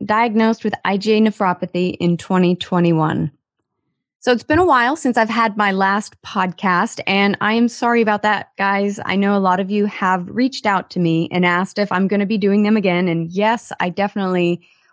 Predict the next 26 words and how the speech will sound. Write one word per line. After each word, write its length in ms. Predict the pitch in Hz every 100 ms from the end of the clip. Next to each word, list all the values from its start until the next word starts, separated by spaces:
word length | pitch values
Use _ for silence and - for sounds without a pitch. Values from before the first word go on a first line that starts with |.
| -
want 340 | 180 170 160
to. 240 | - 170 160
This 220 | 269 285
is 100 | 254
a, 240 | 226 208 -
a 80 | 208
passion 500 | - 220 220 - 190
project 400 | 202 180 165 156
of 160 | 160
mine. 240 | 165 160 160
I, 140 | 160 -
I 80 | 185
love 480 | 185 226 240 208 -
doing 200 | 202 196
the 60 |
podcasts. 640 | 165 - 170 - - - - _ _ _ _ _
I 60 | -
love 360 | 180 214 226 202
getting 260 | 214 208
to 80 | 196
hear 400 | 196 202 190 -
all 160 | 190 202
of 100 | 185
the 60 |
different 320 | 185 180 190 -
stories 580 | - 180 175 180 175